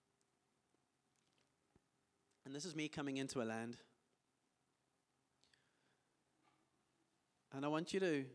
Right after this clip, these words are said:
start thinking now about what it is that God is speaking to you about. 'Cause it says in one Timothy two, it talks about God's desire. And I want to say to you that your body,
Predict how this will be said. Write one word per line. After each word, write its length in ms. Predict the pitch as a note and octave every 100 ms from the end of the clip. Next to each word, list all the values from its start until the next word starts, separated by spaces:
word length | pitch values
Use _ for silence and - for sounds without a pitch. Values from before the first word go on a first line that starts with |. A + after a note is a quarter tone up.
| -
start 380 | - D3 C#3 -
thinking 340 | C#3 D3 B2+
now 300 | G#2+ G2+ G#2 G#2+ - _
about 300 | A#2+ B2+ B2+
what 160 | B2 C3
it 100 | C#3
is 500 | C3 A#2 A2 - - - _ _ _ _ _
that 160 | B2 A2+
God 240 | A#2 A2+
is 300 | A2+ A2 - -
speaking 440 | - - A#2+ - A2+
to 120 | G#2
you 60 | G2
about. 320 | F#2+ F#2+ - - _ _ _ _ _ _ _ _ _ _ _ _ _ _ _ _ _ -
'Cause 140 | -
it 120 | C3+ -
says 220 | D#3+ E3
in 100 | D3
one 200 | C#3 D3
Timothy 400 | D3+ D3+ - C3
two, 440 | - C#3+ A2 A2 - - - -
it 80 | -
talks 260 | C#3 -
about 260 | C3 B2+ -
God's 360 | A2+ A#2+ A#2+
desire. 500 | - G#2 G2+ F#2 F2+ F#2+ - _ _ _ - _ _ - - - - -
And 120 | C3+
I 40 |
want 160 | D3 D#3
to 60 |
say 140 | E3+ D#3
to 60 |
you 120 | D#3 C3+
that 180 | B2
your 260 | A#2+ C#3+ F#3
body, 640 | D3 C3+ D3 A#2 G2 G2